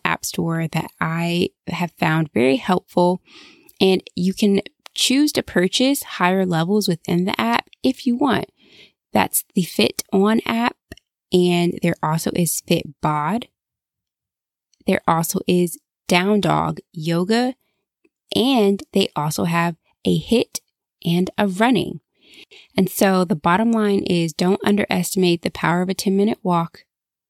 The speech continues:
There are free resources available, including YouTube, like these apps, to get you started on just moving consistently. And so now we're in the last area, which is lifestyle. And lifestyle is just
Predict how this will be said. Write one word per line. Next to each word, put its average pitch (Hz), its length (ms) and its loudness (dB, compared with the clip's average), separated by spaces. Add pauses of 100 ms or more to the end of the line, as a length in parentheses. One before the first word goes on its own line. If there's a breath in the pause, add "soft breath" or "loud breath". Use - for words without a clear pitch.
(480)
There 196 140 2
are 160 140 2
free 185 280 0
resources 220 480 0
available, 185 480 0
including 175 520 0
YouTube, 180 560 2 (380 loud breath)
like 165 240 2
these 220 280 2
apps, - 400 -4 (400)
to 185 120 -2
get 185 300 0
you 220 80 0
started 170 440 0
on 165 160 0
just 160 260 -4
moving 151 360 -2
consistently. 160 800 -8 (680 loud breath)
And 208 100 -2
so 233 160 4
now 233 340 4
we're 311 120 0
in 233 220 2
the 226 120 2
last 180 560 -2
area, 156 480 -2
which 160 200 -4
is 190 280 0
lifestyle. - 920 -4 (180)
And 190 400 2 (380)
lifestyle 226 580 2
is 196 180 2
just - 340 -2